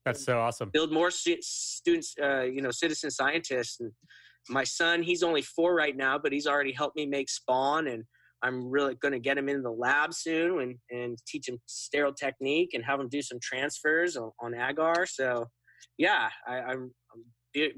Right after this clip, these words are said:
Speaker 2: building the next generation of mycologists here.
Speaker 1: So cool. It's just infinitely fascinating to learn about mushrooms,
Speaker 2: Yeah,
Speaker 1: right?
Speaker 2: uh, you know, I, I, I've always kinda loved the sciences and,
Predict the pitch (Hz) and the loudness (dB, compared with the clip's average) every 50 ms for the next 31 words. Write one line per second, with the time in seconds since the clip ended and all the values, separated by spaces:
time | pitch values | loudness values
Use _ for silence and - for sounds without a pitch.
0 | 135 127 185 202 208 208 208 185 175 170 175 170 - - - 170 160 156 151 147 | -2 0 2 4 4 4 4 2 2 0 0 -2 -4 -6 -2 -2 0 0 2 2
1 | 143 147 147 - 151 143 135 127 120 120 120 - 131 127 131 123 117 113 107 101 | 2 0 0 -2 -4 -2 -2 -2 -2 -4 -2 0 0 2 2 0 -2 -4 -8 -8
2 | - - 120 113 107 104 - _ - - - - - 143 139 127 - - 135 123 | -6 -6 -6 -6 -6 -8 -12 _ -20 -16 -12 -2 0 0 0 0 0 0 0 2
3 | 117 107 95 - _ _ _ _ _ _ - 135 113 - - - 104 - _ _ | 2 0 -2 -6 _ _ _ _ _ _ -14 -14 -12 -10 -8 -10 -10 -10 _ _
4 | _ _ - 139 139 123 117 117 101 101 98 95 - - 110 110 127 123 - - | _ _ -6 -4 -4 -2 -4 -6 -4 -6 -8 -6 -4 -2 -2 -2 -2 -2 -4 -4
5 | 95 92 92 92 92 95 95 - 113 98 95 101 101 101 80 90 95 98 98 104 | -4 -4 -4 -4 -6 -8 -8 -6 -6 -4 -2 -2 -2 0 0 -2 -2 0 0 0
6 | 110 - - 110 90 90 92 349 - - - - 123 127 - - - 175 175 156 | 0 -2 -4 -10 -10 -6 -2 0 2 2 2 0 -2 -4 -8 -8 -4 -2 -2 -2
7 | 147 139 170 180 175 160 151 156 156 156 - _ - 147 160 175 165 - 165 160 | -2 -4 -6 -6 -4 -2 0 0 0 -2 -2 _ -8 -6 -4 -4 -4 -4 -4 -6
8 | 147 156 156 160 160 156 151 - _ - 156 151 147 135 127 131 139 143 147 143 | -6 -4 -4 -4 -4 -4 -6 -12 _ -8 -6 -6 -6 -6 -6 -4 -4 -2 -2 -2
9 | 143 - _ - 127 - - 143 139 143 147 147 147 - - 156 151 156 160 160 | -4 -6 _ -14 -14 -10 -8 -6 -4 -4 -4 -6 -8 -8 -6 -4 -2 -2 -2 -4
10 | 156 147 123 117 117 | -6 -8 -10 -10 -12